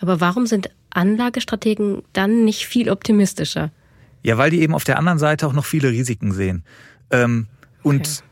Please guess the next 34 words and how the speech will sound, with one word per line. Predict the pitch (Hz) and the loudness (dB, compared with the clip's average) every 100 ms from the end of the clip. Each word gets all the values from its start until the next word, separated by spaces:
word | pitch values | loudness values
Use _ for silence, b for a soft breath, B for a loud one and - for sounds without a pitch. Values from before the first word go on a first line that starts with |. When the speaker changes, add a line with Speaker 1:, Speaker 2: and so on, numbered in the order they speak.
| - | -6
Speaker 2:
ich, | - - | -6 -6
ich | - | -8
kann | - 160 | 0 2
das | 190 - | 2 2
zum | 160 | -2
Teil | - 156 | 0 0
auch | 151 | 0
wirklich, | 143 143 120 - _ | -2 -4 -6 -10 _
äh, | - 131 123 | -4 -2 -4
verstehen | - 127 - 147 175 | -6 -6 -2 0 2
und | 143 | 0
teilen, | 107 135 175 | 0 0 2
diese | 175 147 | 2 0
Einschätzung. | 147 156 165 - 156 143 B B | 0 0 -2 0 -2 -2 B B
Es | 120 107 | -2 2
wird | 170 | 2
einfach | 180 151 156 | 2 0 -2
am | 135 127 | -2 0
Markt | 127 143 - | 0 0 -4
gerade | - 120 123 123 | -4 -2 0 -2
schon | 120 - 120 | -4 -2 -4
einiges | - 123 117 107 104 | -2 -2 0 0 -2
verdrängt. | - 101 107 95 90 90 - B B B B | -2 -2 0 -2 -2 -4 -12 B B B B
Also | - 127 | -4 -2
zum | - 131 | -2 0
Beispiel, | 127 131 - | 0 0 0
dass | 123 | -2
die | 117 147 | -2 -6
Inflation | 131 127 104 - 143 156 | -2 -4 -2 -2 0 2
nur | |
noch | 139 127 | 0 0
ganz | 135 131 | -2 -2
langsam | 117 113 113 107 | 0 0 2 0
zurückgeht. | 98 107 101 - 95 90 | -2 -4 -4 -4 -4 -6